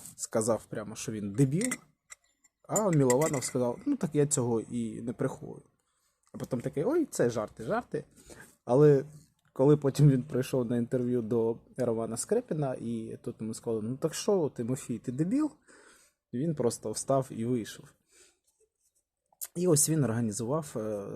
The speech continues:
зустріч, е, Єрмака із студентами. Ну, зрозуміло, е, коли ти постійно на підсосі у держави там, або у олігархів, ти будеш, е, стрибати на цирлах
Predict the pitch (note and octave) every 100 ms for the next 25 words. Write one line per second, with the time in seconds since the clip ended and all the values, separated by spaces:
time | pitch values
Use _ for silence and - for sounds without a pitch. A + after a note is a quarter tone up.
0 | A2 B2+ B2 C3 A2 - A#2+ - - -
1 | _ _ A2+ A#2 A#2+ C3 - F3+ A3+ G#3+
2 | F#3+ - E3+ E3 E3+ D#3 D3+ C#3 - -
3 | - A#3 D#3 D3 C#3+ B2+ G2 F#2 - _
4 | - A2 G#2 B2 - _ C#3 C#3+ C#3+ A2+
5 | G#2+ G#2 - D3 - C3 A2 A2+ - D3
6 | - D4+ - C3+ A#2+ - - - - _
7 | - B2+ C3 D3 F#3 A#3+ F#3 D3+ A#2+ A2
8 | A2 A2+ B2 G#2+ A2+ A#2 C#3 F#3+ A#3+ -
9 | D#3+ D3+ _ _ - - A#3 G#3 A#2 A2
10 | B2+ A2 - - _ _ _ _ _ _
11 | G#2 G#2 - C#3 A#2 E3+ D#3+ A2+ G2+ -
12 | F#3 F3 D3